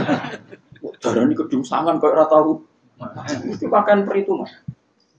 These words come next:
Malah bawa warak barang nek diundang bupati mangan sithik. Wah, bahaya deh. Tapi bariku juga berkat padha wae.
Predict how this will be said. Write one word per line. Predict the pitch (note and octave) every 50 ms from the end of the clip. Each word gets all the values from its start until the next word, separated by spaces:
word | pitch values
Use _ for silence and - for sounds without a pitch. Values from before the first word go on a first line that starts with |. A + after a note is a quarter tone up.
| _ _ _ _ _ _ _ _ _ _ _ _ _ _ _ _ _ _ _ _ _ _ _ _ _ _
Malah | - C3+ C3+ D3 D3 C#3
bawa | C3+ C3 B2+ C3 C#3
warak | D3 D3 C#3+ C#3+ - -
barang | - E3 E3+ F3+ -
nek | C#3 B2 A#2+
diundang | C3 A#2+ C3 B2+ B2+
bupati | B2+ B2 A2+ B2+ B2 B2 A#2+ A2+
mangan | A#2 G2+ G2+ G2+ G#2 G#2+ G#2
sithik. | G2+ F#2+ - - G#2+ G#2 G#2 G#2 G2+ - - - _ _ - - - _ _ _
Wah, | - C4+ - D#3+ - - - - - - - A#2
bahaya | A2 G#2 G2+ G2+ G#2+ G#2+
deh. | G#2+ A2 G#2 G#2 G#2 G2 - - _ _ - _ _ _ _ _ _ _ _ _ _
Tapi | - A2+ C3 C3 B2
bariku | A#2 B2+ C3 D3+
juga | B2 A#2+ G#2 F#2+ A#2
berkat | - - - G#2 - - B2+
padha | A2 - D3+ B2
wae. | B2 C3+ C3+ D3 - - - -